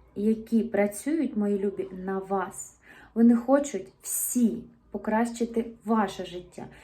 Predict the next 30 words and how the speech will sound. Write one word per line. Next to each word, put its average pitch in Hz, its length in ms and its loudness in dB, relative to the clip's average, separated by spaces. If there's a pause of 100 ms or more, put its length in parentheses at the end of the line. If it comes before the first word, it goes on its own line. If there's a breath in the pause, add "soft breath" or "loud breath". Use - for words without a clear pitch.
(100)
щоб 220 240 -2
ви 269 100 2
були 254 280 4
максимально 269 920 6
ефективними, 196 720 -6 (100)
бо 233 100 4
все 269 360 4
це 233 260 0
в - 80 -8
сумі 302 580 0 (480 loud breath)
покращує 233 720 2
стан 240 520 0
життя 214 500 -2
в - 20 -20
країні 208 560 2
в 190 100 -8
цілому. 208 680 0 (340 loud breath)
Це 254 160 0
все 269 240 2
покращує 240 720 0
економіку. 226 640 4 (300 loud breath)
Якщо 233 420 2
вам 226 380 2
буде 226 220 2
кайфово 233 540 0
жити, 214 520 -4
ви 226 60 0
будете 240 480 0
ефективно 233 600 -2
працювати. 190 760 -6